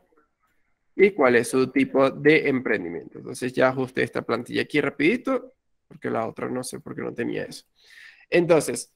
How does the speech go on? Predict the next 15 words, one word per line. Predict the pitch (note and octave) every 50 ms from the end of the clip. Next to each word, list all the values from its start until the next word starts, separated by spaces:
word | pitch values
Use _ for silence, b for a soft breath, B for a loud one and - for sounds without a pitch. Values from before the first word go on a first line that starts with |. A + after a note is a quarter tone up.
| _ -
¿cuál | - E3+ E3+ F3+
es | F3+ F3+
tu | - G#3+
producto | F#3 - E3 D3+ D3+ D3 D3 D#3+
o |
servicio? | D#3 - D#3 D3 F3 A#3 B3 D4 C4+
Que | - F#3
nos | D3 C3+ C#3
expliques | C#3 B2 - _ - A3+ B3 B3 B3 B3+ C4+ C4 - - _
y | - A3 B3 A#3
cuál | - E3+ D3 C#3
es | C#3 C3+ -
tu | D3+ C#3+
buyer | C#3 C3+ C3+ C3+ C3+ C3+ C3+
persona. | - C3+ A#2 A#2+ - A#2 G#2+ G2 - - _